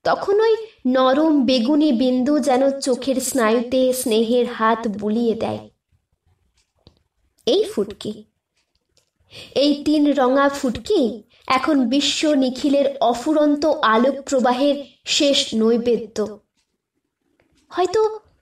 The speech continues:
ওটুকুও মুছে যাবে, তখন আর টের পাবেন না সরোজবাসিনী। ঘরে ওরা আলো জেলে রেখেছে না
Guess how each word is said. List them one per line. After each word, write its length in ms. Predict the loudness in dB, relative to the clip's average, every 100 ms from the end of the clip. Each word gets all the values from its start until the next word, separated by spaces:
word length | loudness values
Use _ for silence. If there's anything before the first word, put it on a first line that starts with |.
| _
ওটুকুও 580 | -2 0 0 0 0 2
মুছে 260 | 0 0 -2
যাবে, 400 | 0 -2 -6 -10 _ _ _ _ _ _ _ _ _
তখন 380 | -2 0 0 0
আর 260 | 0 -2 -2
টের 200 | -2 0
পাবেন 320 | 0 0 0
না 240 | 0 0 -2
সরোজবাসিনী। 1000 | -2 0 0 0 -4 -4 -4 -6 -10 -16 _ _ _ _ _ _ _ _ _ _ _ _ -10
ঘরে 440 | -2 0 2 2
ওরা 380 | 2 2 0 -2 -12 _ -2
আলো 320 | 2 2 2
জেলে 300 | 2 2 2
রেখেছে 580 | 0 0 -2 0 2 2
না 380 | 2 0 -2